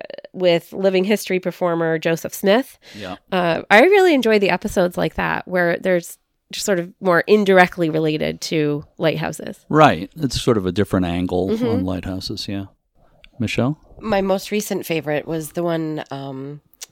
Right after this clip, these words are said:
Speaker 3: with Jeremy Richardson and Miriam Davidson, because I got to be a part of that
Speaker 2: Yeah.
Speaker 3: interview.
Speaker 2: Yeah.
Speaker 3: Um,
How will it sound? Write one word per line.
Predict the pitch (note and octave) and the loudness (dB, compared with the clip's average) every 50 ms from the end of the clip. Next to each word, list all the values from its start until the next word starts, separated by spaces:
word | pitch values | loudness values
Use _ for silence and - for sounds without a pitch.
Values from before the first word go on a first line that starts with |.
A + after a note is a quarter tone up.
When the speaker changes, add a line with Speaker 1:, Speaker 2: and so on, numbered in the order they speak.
| _ _ - | _ _ -10
Speaker 3:
with | E3+ E3+ D#3+ D#3+ D#3 C#3 _ _ - - - | -6 -4 -4 -4 -6 -8 _ _ -20 -14 -8
Jeremy | - E3+ E3 D#3 D#3+ E3 D#3+ | -4 -2 0 0 0 0 -2
Richardson | D3 D3 D3 - D3 C3 - - E3 D#3 D#3 D3+ C#3 | -2 -4 -6 -8 -12 -12 -10 -6 -6 -4 -4 -4 -4
and | - D3 D3+ D3 D3 C#3 - _ | -4 -6 -6 -6 -8 -12 -14 _
Miriam | - E3 D#3 D3 D3 D3+ C#3+ C#3 C#3+ D3 D3+ - | -6 -2 -2 0 0 -2 -2 -4 -4 -6 -8 -8
Davidson, | - D3+ D3 B2+ C#3 - - D3 D3 D#3 - - - - - | -6 -6 -6 -6 -8 -8 -6 -8 -8 -8 -10 -16 -20 -14 -6
because | F#3+ G3 F3+ D#3+ | -4 -2 0 2
I | F3 | 2
got | E3 D#3+ - | 2 2 0
to | D#3+ | 0
be | E3+ | -2
a | D#3 - | -2 0
part | - E3+ C#3 C3 | 0 -2 -2 0
of | C#3+ D#3 D#3+ D3 - | 0 -2 -2 0 0
that | D#3 C#3+ - | 0 0 2
Speaker 2:
Yeah. | G#2+ G#2+ | 4 4
Speaker 3:
interview. | G#2+ A#2+ D3 C#3 D#3 C#3+ C#3 D3+ D3+ C#3+ - | 4 4 2 2 -2 -4 -4 -4 -6 -6 -4
Speaker 2:
Yeah. | A#2+ A2 G#2+ A#2 | 0 0 2 2
Speaker 3:
Um, | C3+ C#3+ D3+ D3+ | 0 -2 -6 -12